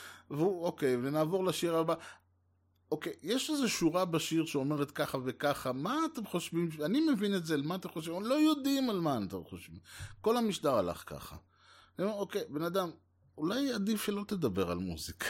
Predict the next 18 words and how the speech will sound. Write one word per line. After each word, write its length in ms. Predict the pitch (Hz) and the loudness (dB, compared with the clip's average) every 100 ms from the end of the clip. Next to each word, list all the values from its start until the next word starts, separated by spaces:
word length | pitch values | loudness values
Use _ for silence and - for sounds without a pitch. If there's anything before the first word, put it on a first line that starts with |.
| - - _ _ | -6 -10 _ _
<laughs> 420 | - - - - - | -20 -20 -20 -14 -2
כאילו, 160 | 160 | 0
אני 80 | 160 | 2
מבין 300 | 180 220 302 | 2 2 0
שאתה 160 | - 220 | 0 0
נהנה 380 | 165 151 143 | 2 4 4
לדבר 420 | 131 113 107 110 110 | 4 2 2 2 2
עם 160 | 104 | 0
אנשים 320 | 101 98 104 | -2 -4 -4
על 60 | 98 | -2
מוזיקה, 600 | 95 98 92 95 101 101 | -2 -2 -4 -6 -2 -2
אבל 240 | 104 113 | 0 -2
אני 140 | - 143 | -2 -2
אולי 300 | 156 226 277 | 0 -2 -4
חושב, 240 | 247 - 135 | -6 -8 -6
וזה 220 | 127 127 | -4 0
הנישה 420 | 131 127 127 - 104 | 2 4 2 0 -2
שלך, 360 | 107 98 - | -2 -2 -2